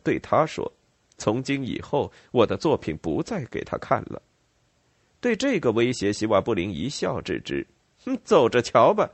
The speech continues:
他说，“但愿你恪守自己的诺言。诗人渴望别人听他的诗，就像是伊凡库兹米奇每餐要喝一瓶烧酒一样。可是你向他吐露衷情、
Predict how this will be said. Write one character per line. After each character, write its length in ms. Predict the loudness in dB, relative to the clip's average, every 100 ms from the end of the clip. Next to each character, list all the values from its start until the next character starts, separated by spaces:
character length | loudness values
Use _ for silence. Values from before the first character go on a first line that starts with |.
| _ _ _
他 280 | -4 -4 -4
说 300 | -8 -8 -10 _ _ _
，“但 220 | 6 6
愿 180 | 4 4
你 120 | 2
恪 240 | 2 0 2
守 160 | 2
自 160 | 0 -2
己 140 | -2
的 120 | -2
诺 240 | 0 0 0
言。 240 | 0 -2 -4 _ _ _ -10
诗 280 | -2 0 2
人 240 | 2 0 -2 -4
渴 260 | 2 4 4
望 260 | 2 0
别 160 | 2 2
人 180 | 2 -2
听 280 | -2 -4
他 160 | -2 -4
的 100 | -4
诗， 300 | -4 -4 -6 _ _ _ _ 0
就 180 | 2 2
像 140 | 0
是 140 | 0
伊 140 | -2 -2
凡 160 | -2
库 160 | 0 -2
兹 120 | -2
米 180 | -4 -4
奇 260 | 0 0 0
每 240 | 2 2
餐 240 | 2 -2 0
要 180 | 0 2
喝 160 | 0
一 100 | -2
瓶 220 | -4 -6
烧 260 | -4 0 0
酒 280 | 0 -2 -2
一 180 | -4 -4
样。 180 | -4 -6 _ _ _ _ 4
可 120 | 4
是 240 | 6 0 0 -6
你 220 | -2 0
向 180 | 0 2
他 180 | 2
吐 200 | 2 0
露 160 | 0 0
衷 260 | 0 -2 -2
情、 300 | -4 -4